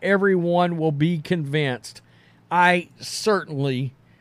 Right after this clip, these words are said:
will not be a person that is convinced. When I think about people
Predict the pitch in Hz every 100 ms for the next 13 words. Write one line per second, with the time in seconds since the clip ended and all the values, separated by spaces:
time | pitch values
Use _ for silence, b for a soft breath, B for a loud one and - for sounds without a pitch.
0 | b b - 135 185 180 160 160 160 143
1 | 151 135 - 135 156 135 127 131 123 120
2 | 117 120 - 117 107 117 92 - - -
3 | _ b b b b b - 151 151 214
4 | 220 240 214 214 180 196 - 202 151 151
5 | 139